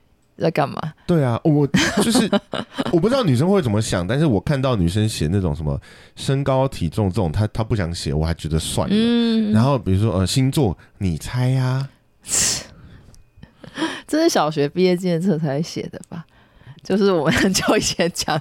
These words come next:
Speaker 1: 的，<laughs> 感觉真的要小学毕业纪念册会写。
Speaker 2: 哦，你说把那个喜欢的男生放在第一页的那个？
Speaker 1: 对，对，对，就是他感觉那个是小学毕业纪念册才会写，就不想写。他可能发一张那个调查表给你，就觉得不想写，就写你猜啊。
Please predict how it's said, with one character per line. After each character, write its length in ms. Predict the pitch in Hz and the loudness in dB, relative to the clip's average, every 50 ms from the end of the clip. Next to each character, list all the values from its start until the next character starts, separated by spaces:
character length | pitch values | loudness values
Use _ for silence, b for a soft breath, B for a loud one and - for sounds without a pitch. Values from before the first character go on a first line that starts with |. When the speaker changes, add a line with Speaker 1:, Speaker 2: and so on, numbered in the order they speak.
| - - | -4 -6
Speaker 1:
的， 1300 | - - - - - - - 320 330 - - - 320 - - - 180 - - 277 - 285 - - - 262 | -8 -10 -8 -14 -8 -6 -6 -6 -4 -4 -4 -4 -4 -4 -4 -4 -4 -4 -4 -4 -4 -4 -4 -4 -4 0
<laughs> 40 | - | 0
感 100 | 202 196 | 0 2
觉 140 | 185 190 185 | 2 2 2
真 100 | 262 254 | 2 2
的 60 | 226 | 4
要 100 | 220 180 | 2 2
小 80 | - | 2
学 140 | 165 160 151 | 2 2 0
毕 140 | 143 165 170 | 2 2 2
业 100 | 170 170 | 2 4
纪 80 | 165 - | 4 4
念 100 | 165 165 | 4 6
册 120 | 160 185 | 6 4
会 0 | |
写。 60 | 170 | 4
Speaker 2:
哦， 20 | 160 | 4
你 0 | |
说 80 | - | 4
把 120 | - - 160 | 4 4 4
那 20 | 151 | 2
个 120 | 143 127 123 | 2 2 0
喜 180 | - - 107 | 2 2 2
欢 160 | 104 123 131 | 2 2 2
的 80 | 131 123 | 2 2
男 180 | 110 101 98 98 | 2 2 2 2
生 220 | 101 113 110 107 | 2 2 2 2
放 140 | 107 107 104 | 2 2 2
在 120 | 104 101 | 0 0
第 160 | 98 - 98 | 0 0 0
一 120 | 92 92 95 | 2 4 4
页 140 | 90 82 76 | 4 4 4
的 100 | 73 76 | 4 4
那 120 | 82 80 | 2 2
个？ 140 | 73 71 71 | 2 0 -2
Speaker 1:
对， 380 | - - 226 240 240 233 226 | 0 2 2 4 4 2 2
对， 120 | 202 220 226 | 0 2 2
对， 200 | 254 214 220 226 | 4 4 4 4
就 0 | |
是 160 | 262 370 392 - - | 4 4 2 2 0
他 320 | - 214 - 208 214 214 220 | 0 2 2 2 2 0 0
感 320 | - - 233 226 190 180 | 0 2 2 2 2 2
觉 220 | 175 180 185 196 214 | 2 2 2 2 2
那 80 | 214 208 | 2 2
个 160 | 202 185 185 | 2 2 0
是 220 | 196 208 190 190 | 0 0 -2 0
小 140 | 190 - 160 | 0 0 0
学 100 | 147 151 | 0 0
毕 140 | 151 175 170 | 2 2 4
业 160 | 175 170 165 | 4 4 4
纪 100 | 165 170 | 2 2
念 140 | 165 160 170 | 2 2 2
册 180 | - 208 151 | 2 0 2
才 160 | 160 185 139 - | 2 2 0 0
会 80 | - | -2
写， 260 | 165 - - - - - B B B B B B B B B B B B B B B | -4 -6 -6 -10 -12 -14 B B B B B B B B B B B B B B B
就 160 | - 202 202 | -2 -2 0
不 100 | 196 214 | 2 2
想 200 | 214 196 156 151 | 2 2 2 2
写。 100 | 165 170 | 2 2
他 100 | 170 202 | 0 2
可 80 | - 214 | 0 0
能 120 | 165 151 | 0 0
发 180 | 160 - 160 165 | 0 0 0 2
一 60 | 165 | 2
张 160 | 165 156 160 | 0 0 0
那 100 | 165 160 | 0 0
个 260 | 151 143 139 143 139 160 | 0 0 0 -2 -2 -2
调 200 | - 170 160 147 | 0 0 0 0
查 180 | - 143 127 | 0 -2 -2
表 220 | 143 - - - 87 | -2 -2 -4 -6 -6
给 200 | - - 95 98 | -6 -10 -10 -10
你， 80 | 156 160 | -10 -6
就 180 | 160 170 165 | -4 -4 -4
觉 180 | 160 - 175 - | -4 -6 -10 -10
得 140 | - - 175 | -10 -12 -12
不 100 | - 170 | -8 -6
想 220 | 151 156 - - | -6 -4 -4 -6
写， 180 | 160 - - - - | -8 -8 -10 -12 -12
就 140 | - - 170 | -10 -10 -10
写 180 | 165 - - - - | -8 -10 -12 -12 -14
你 100 | - - - | -16 -18 -18
猜 180 | - - 185 190 - - - | -14 -14 -14 -14 -12 -12 -12
啊。 100 | 185 | -14